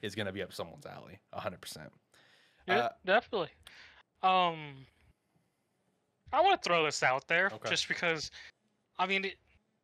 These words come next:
Speaker 2: I'm pretty sure there's probably some others now out there, but I don't watch a whole lot of 'em. For, like, a shoujo series, Sailor Moon.
Speaker 1: That's fair, man. Sailor Moon is one of the popular ones, so I, I get that.
Speaker 2: And it's, it's an easy just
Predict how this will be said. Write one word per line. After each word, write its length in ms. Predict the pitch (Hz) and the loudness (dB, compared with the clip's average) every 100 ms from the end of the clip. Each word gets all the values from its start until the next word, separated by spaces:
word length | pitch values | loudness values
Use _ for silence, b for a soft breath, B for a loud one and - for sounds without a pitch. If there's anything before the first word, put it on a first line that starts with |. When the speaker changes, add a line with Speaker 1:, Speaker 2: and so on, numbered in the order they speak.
| _ _ _ _ 180 | _ _ _ _ -4
Speaker 2:
I'm 60 | |
pretty 200 | 175 277 | 2 2
sure 340 | 269 - 247 233 | 4 6 6 6
there's 180 | 196 - | 4 2
probably 280 | - 190 | 4 4
some 180 | 185 185 | 4 2
others 400 | 160 175 180 175 | 2 4 4 2
now 240 | 190 180 180 | 2 4 4
out 240 | 170 175 | 4 2
there, 160 | 185 180 | 0 0
but 120 | 165 | 0
I 60 | 160 | 2
don't 200 | 170 160 - | 2 -2 -6
watch 340 | 147 139 156 | -2 -2 0
a 80 | 175 | 0
whole 180 | 180 185 | 0 2
lot 180 | 180 | 2
of 80 | 185 | 2
'em. 160 | 190 202 B B - _ _ _ _ _ | 0 -6 B B -20 _ _ _ _ _
For, 60 | 190 | 2
like, 160 | 190 | 2
a 40 | 165 | 4
shoujo 680 | - - - 180 190 214 220 | 2 0 2 2 4 2 4
series, 600 | - 247 254 254 - - _ - | 4 4 4 2 -2 -6 _ 0
Sailor 260 | 180 165 | 2 4
Moon. 180 | 147 120 - _ _ - B B - | 2 -4 -8 _ _ -20 B B 0
Speaker 1:
That's 240 | 320 285 - | 6 6 6
fair, 300 | - 104 98 | 0 0 0
man. 220 | 104 107 | -2 -6
Sailor 300 | - 208 190 | 0 4 4
Moon 220 | 156 151 | 4 4
is 100 | 135 | 2
one 140 | 120 113 | 2 2
of 40 | |
the 80 | 107 | 2
popular 400 | 95 87 98 92 | 0 -2 -4 -8
ones, 280 | 92 92 92 | -6 -8 -10
so 420 | - 101 95 95 - | -8 -4 -4 -6 -4
I, 140 | 127 131 | 0 0
I 40 | 131 | 0
get 260 | 101 87 | -4 -6
that. 160 | 90 85 | -2 0
Speaker 2:
And 80 | 220 | 2
it's, 240 | 294 - 247 B B B | 0 -2 -10 B B B
it's 200 | 233 247 | -2 0
an 120 | 311 240 - | 0 -2 -4
easy 580 | 202 202 208 180 190 | 2 4 4 2 0
just 580 | 165 165 156 - - - | 2 2 2 2 -2 -4